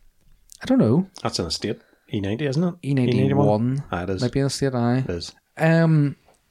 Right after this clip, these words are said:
Speaker 1: I don't know.
Speaker 2: Yeah,
Speaker 1: Maybe
Speaker 2: everything,
Speaker 1: B M.
Speaker 2: be-, everything becomes a classic eventually.
Speaker 1: It does, yeah. I wonder if it's a future classic 'cause it's the last of the naturally aspirated straight sixes, you know, in the three two five.
Speaker 2: Ah, right, okay.
Speaker 1: It'd probably be some sort of B M W buffy would be all
Speaker 2: Get
Speaker 1: over
Speaker 2: one
Speaker 1: it.
Speaker 2: bought, stick in a shed.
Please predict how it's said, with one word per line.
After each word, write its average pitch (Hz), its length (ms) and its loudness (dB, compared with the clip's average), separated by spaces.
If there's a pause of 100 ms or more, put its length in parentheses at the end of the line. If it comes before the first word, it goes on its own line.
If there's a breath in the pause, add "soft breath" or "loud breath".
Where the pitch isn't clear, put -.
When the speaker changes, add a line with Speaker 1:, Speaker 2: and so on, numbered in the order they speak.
(160)
Speaker 1:
I 160 60 -2
don't 151 140 2
know. 104 80 4
Speaker 2:
Yeah, 131 160 4
Speaker 1:
Maybe 170 140 6
Speaker 2:
everything, - 200 6 (100)
Speaker 1:
B - 60 6
M. 135 80 0
Speaker 2:
be-, 139 40 2
everything 202 200 4
becomes 92 260 -2
a 98 60 -2
classic 95 320 0
eventually. 98 420 2 (140)
Speaker 1:
It 120 100 -6
does, 147 480 2
yeah. 120 480 2
I - 80 -4
wonder 147 220 2
if 123 100 -2
it's 101 80 0
a - 40 -16
future 110 240 -2
classic 104 360 -2
'cause 95 180 -6
it's 87 120 -8
the 92 100 0
last 92 320 0
of 104 100 -4
the 92 60 -2
naturally 95 300 -2
aspirated 95 600 -4 (560)
straight - 340 -4
sixes, 139 400 -2
you 123 60 2
know, 107 100 2
in 101 80 -2
the 92 120 -2
three 101 180 -6
two 98 160 -6
five. 107 460 2
Speaker 2:
Ah, 180 40 -2
right, 175 180 2
okay. 120 320 0 (180)
Speaker 1:
It'd - 160 -4
probably 127 280 2
be 92 100 -6
some 104 320 -2
sort 117 180 -2
of 113 80 -2
B 113 120 0
M 117 120 0
W 117 240 2
buffy 117 380 0
would 117 140 2
be 120 120 4
all 117 100 2
Speaker 2:
Get 120 80 4
Speaker 1:
over 117 100 2
Speaker 2:
one 113 100 4
Speaker 1:
it. 95 60 -2
Speaker 2:
bought, 110 220 2
stick 123 160 -2
in 120 80 0
a 107 60 2
shed. 101 360 0